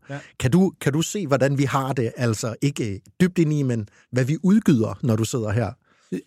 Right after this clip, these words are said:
Speaker 1: i, både og. Altså, jeg vil sige, jeg kan, jeg kan jo se, hvad det er, du ønsker at, at, man siger, at, at sende signaler, men jeg kan jo også se de signaler, som du ikke nødvendigvis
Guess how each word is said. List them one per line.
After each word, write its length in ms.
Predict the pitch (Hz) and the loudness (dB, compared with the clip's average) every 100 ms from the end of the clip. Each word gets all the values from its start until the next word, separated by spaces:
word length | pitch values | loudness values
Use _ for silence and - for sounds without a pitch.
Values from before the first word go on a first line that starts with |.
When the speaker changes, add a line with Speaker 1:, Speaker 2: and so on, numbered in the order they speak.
| - | -6
Speaker 1:
i, 100 | 135 131 - | -6 -4 4
både 320 | 143 165 208 | 4 6 4
og. 260 | 127 135 143 - | 4 2 0 -2
Altså, 220 | 127 135 | 0 2
jeg 80 | 127 | 4
vil 140 | 127 | 4
sige, 300 | 117 143 131 | 2 0 2
jeg 140 | 131 113 | 2 2
kan, 180 | 135 135 | 2 2
jeg 220 | 131 120 | 0 0
kan 100 | 123 | 2
jo 40 | |
se, 280 | 110 202 226 | 2 -2 -2
hvad 200 | 165 156 | 2 2
det 140 | 135 | 2
er, 200 | 117 143 143 - _ _ _ _ - - 131 | 2 2 0 -4 _ _ _ _ -18 -12 0
du 160 | 127 127 _ | 0 0 _
ønsker 680 | 131 131 151 - 180 131 - - | 4 4 4 0 -2 -2 -6 -18
at, 280 | - 117 107 110 | -8 -2 -2 -2
at, 120 | 110 | -2
man 120 | 104 | -2
siger, 340 | 92 110 110 113 | -2 -2 0 -2
at, 400 | 101 98 92 90 _ - | -2 -2 -4 -6 _ -12
at 60 | 101 | -10
sende 340 | - 107 113 175 | -4 -2 0 0
signaler, 520 | 190 156 156 160 143 - _ _ _ - | -2 -2 -2 -4 -6 -8 _ _ _ -2
men 80 | 123 | 0
jeg 100 | 110 | 2
kan 100 | 120 | 2
jo 120 | 107 | 2
også 180 | 143 151 | 2 0
se 220 | - 160 | 0 -2
de 160 | 131 139 | 0 -4
signaler, 600 | - 131 127 135 147 127 | -2 0 2 0 -2 -4
som 200 | - 117 | -2 0
du 60 | |
ikke 180 | 123 127 | 0 2
nødvendigvis 960 | 127 110 147 180 156 139 127 123 - | 0 0 -2 -2 -2 0 0 0 -6